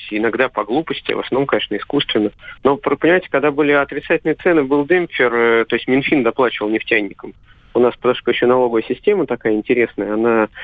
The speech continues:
э, в общем-то, ста-, в попытках отвязать, э, и доходы, и расходы нефтяных компаний, бюджета, вот, э, динамики нефтяных цен, вот, пришли к такой странной очень системе, когда, по сути говоря, Минфин доплачивал нефтяникам,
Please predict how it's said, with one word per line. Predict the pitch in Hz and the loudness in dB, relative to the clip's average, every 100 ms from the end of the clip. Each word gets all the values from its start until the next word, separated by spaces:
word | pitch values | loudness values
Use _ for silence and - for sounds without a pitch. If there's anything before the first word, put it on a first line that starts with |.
| - - - - | -16 -16 -18 0
э, | 113 110 110 | 2 4 4
в | 117 | 4
общем-то, | 123 - 110 107 | 2 -2 -6 -4
ста-, | - 117 107 107 | 0 0 -2 -8
в | 117 - - | -8 -8 -8
попытках | - 175 143 - - | -4 -2 -2 -4 -2
отвязать, | 120 117 120 123 123 110 - - | -2 2 2 4 2 0 -8 -6
э, | 117 113 110 101 101 95 101 107 101 107 104 | 2 4 6 4 2 -2 -4 -6 -6 -6 -4
и | 117 117 117 | 0 2 2
доходы, | 113 120 - 139 113 110 | 2 -2 0 -2 0 0
и | |
расходы | 113 117 - 123 | 0 -2 -4 -4
нефтяных | 107 107 120 143 | -4 -4 0 0
компаний, | - 117 117 113 107 | 0 -2 0 -2 -2
бюджета, | 107 113 120 113 107 | -4 0 0 0 -2
вот, | 107 - | -2 -2
э, | 107 104 - - - | -4 -4 -12 -20 -2
динамики | 117 131 113 - | 0 2 0 0
нефтяных | 117 - 123 120 - | -2 0 0 0 0
цен, | 175 156 | 0 0
вот, | 123 | -2
пришли | 113 - 143 | -4 -2 -4
к | - | -2
такой | 120 123 120 | -2 0 0
странной | - 120 113 104 | 0 0 0 -2
очень | - - - | -6 -10 -10
системе, | 107 - 147 165 | -12 0 2 2
когда, | - 101 101 107 - - - - - | 0 -4 -4 -8 -8 -20 -20 -20 -4
по | - | -2
сути | 135 139 | 0 0
говоря, | 131 120 | 2 4
Минфин | 127 - 127 | 2 2 2
доплачивал | 113 113 113 - 110 | 2 2 -2 0 0
нефтяникам, | 113 - 113 107 - 98 98 92 92 98 98 95 - | 0 0 0 0 -2 0 2 2 0 0 -2 -2 -6